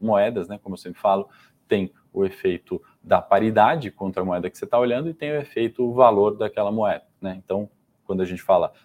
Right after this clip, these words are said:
dólar contra o real, né, e, e valorização, desvalorização, o que que a gente tem que colocar na análise? Dividir em duas, né? A gente tá falando de uma valorização do real por melhorar algumas perspectivas internas, né?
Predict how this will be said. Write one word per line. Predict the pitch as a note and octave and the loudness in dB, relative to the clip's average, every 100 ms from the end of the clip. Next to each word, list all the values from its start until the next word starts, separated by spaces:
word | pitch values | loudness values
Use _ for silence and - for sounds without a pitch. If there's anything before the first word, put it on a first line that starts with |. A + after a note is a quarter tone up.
| - | -4
dólar | F2+ A2 G#2 F#2 | 4 6 6 2
contra | G#2+ G2 G2 | -6 -8 -8
o | |
real, | G2+ G2+ E2+ D2+ | -2 0 0 -4
né, | F2+ G2 E2+ | -10 -10 -8
e, | F2+ D#2+ D#2 - D2+ D#2+ D2+ | -10 -10 -12 -12 -10 -8 -10
e | - | 0
valorização, | G2+ G2 F2+ F#2 - G#2 | 2 2 0 -4 -4 -8
desvalorização, | F#2 G2+ F#2+ F#2 F2+ - E2 | -2 0 0 -4 -6 -10 -12
o | _ _ _ | _ _ _
que | - | -8
que | B2 | -6
a | |
gente | A2 G#2+ - F#2+ - _ _ - | -4 -6 -6 -8 -10 _ _ -6
tem | G2 | -4
que | F#2+ E2 - _ _ | -6 -12 -14 _ _
colocar | A2 G2+ G2 F#2+ | 2 2 2 0
na | G2 | 0
análise? | F#2 F2 D#2 - - | -2 -4 -6 -12 -20
Dividir | F2+ F#2 F#2+ B2+ | -12 -10 -6 -6
em | |
duas, | G#2+ G#2 D#2 - | -4 -6 -8 -12
né? | E2 F2 | -18 -18
A | |
gente | E2 F2 | -14 -14
tá | F#2+ | -12
falando | - F2+ F2+ | -10 -8 -4
de | |
uma | F#2+ | -4
valorização | F2 G#2 G2 F#2 F#2 - G2+ | 4 6 6 0 -6 -6 -4
do | F2+ | -2
real | F#2+ F#2 - - | 0 0 -2 -6
por | F2 - _ _ | -8 -8 _ _
melhorar | F2+ G#2 G2 F#2 F#2 F2 - _ - | -6 -2 0 2 2 0 -6 _ -6
algumas | F#2 G2 F#2 - | -2 0 -2 -6
perspectivas | - A2 G#2+ - F2+ - E2+ E2+ E2 | -4 -2 -2 -2 -2 -4 -8 -8 -8
internas, | D2+ D2+ A2 A#2 G2+ - _ _ F#2 | -16 -8 0 2 2 -2 _ _ -10
né? | G2 | -10